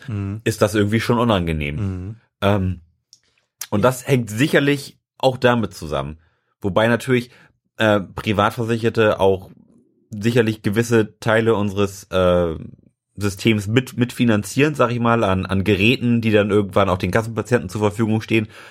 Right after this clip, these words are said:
Speaker 2: Aber dieses Problem muss oder sollte auch von einer anderen Seite zu lösen sein.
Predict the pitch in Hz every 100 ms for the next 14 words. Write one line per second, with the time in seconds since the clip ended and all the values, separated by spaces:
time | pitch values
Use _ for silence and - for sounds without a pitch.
0 | - - _ 117 110 110 90 90 _ _
1 | 127 131 127 - 123 117 117 117 - _
2 | _ - 113 127 - - 117 110 - _
3 | 120 123 139 143 117 123 - 123 110 113
4 | 110 95 85 82 - 85 80 - - 64
5 | 60